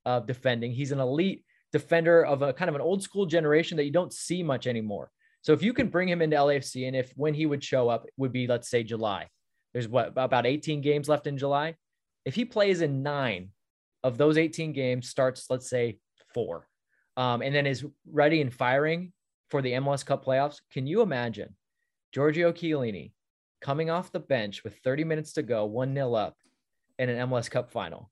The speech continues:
Like, just the sheer, I can't even imagine, like, it's not even, it's, it's not even a luxury. It's just beyond comparison. So I think I've, I've come around on it. Also,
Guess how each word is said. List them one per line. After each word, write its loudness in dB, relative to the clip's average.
Like, 2
just 0
the 0
sheer, 2
I 6
can't 4
even 8
imagine, 4
like, 6
it's 0
not 6
even, 0
it's, -8
it's -4
not 4
even 6
a 8
luxury. 6
It's -2
just -2
beyond 4
comparison. 0
So 6
I 4
think -2
I've, 2
I've 2
come -4
around 2
on 0
it. 0
Also, 0